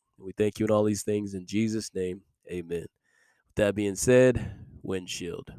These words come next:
I was actually driving home from work last Friday, and a rock from a truck in front of me hit my windshield, cracked it.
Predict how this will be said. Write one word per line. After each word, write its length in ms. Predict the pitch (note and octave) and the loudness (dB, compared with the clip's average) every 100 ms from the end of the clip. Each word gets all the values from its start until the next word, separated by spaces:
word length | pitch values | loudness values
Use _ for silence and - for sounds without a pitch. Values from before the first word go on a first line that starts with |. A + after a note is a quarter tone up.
| - _ _ | -20 _ _
I 40 | - _ _ _ _ | -20 _ _ _ _
was 80 | G#2+ | 2
actually 340 | A#2 A2 A2+ | 2 2 0
driving 420 | G#2 A2 A2 G#2+ G#2 | 6 10 10 10 6
home 180 | G#2+ | 4
from 200 | G2+ G#2+ | 2 -2
work 420 | F#2+ G2+ G2 - - - - - - | 2 4 4 2 -16 -18 -20 -20 -14
last 300 | F#2 F2+ F#2+ | -8 -6 -6
Friday, 500 | - F#2+ F#2+ F#2 F2+ - _ _ _ _ _ _ _ _ _ _ | -2 0 0 0 -2 -6 _ _ _ _ _ _ _ _ _ _
and 540 | - D3+ - - - - _ _ _ _ _ _ - | -12 -10 -10 -10 -12 -14 _ _ _ _ _ _ -6
a 100 | F#2 | 0
rock 480 | F#2 A#2+ G#2 - - - - _ _ _ _ _ _ _ _ _ - | 6 8 8 2 -8 -8 -10 _ _ _ _ _ _ _ _ _ -20
from 280 | - G2 F#2+ | -12 -6 -6
a 60 | |
truck 440 | - - A#2 G#2 - - | -4 2 4 2 -6 -12
in 120 | - - | -16 -6
front 260 | - D#3+ | 2 4
of 80 | A2+ | 4
me 320 | F2+ F2 - _ _ _ _ _ _ _ _ _ _ | 0 -6 -8 _ _ _ _ _ _ _ _ _ _
hit 160 | - - | -4 -2
my 140 | B2+ A2+ | 0 2
windshield, 580 | A2 G2 - G#2+ F#2 - _ _ _ - | 2 -2 -8 -12 -12 -20 _ _ _ 4
cracked 360 | B2 G#2+ - | 6 6 2
it. 100 | - | -16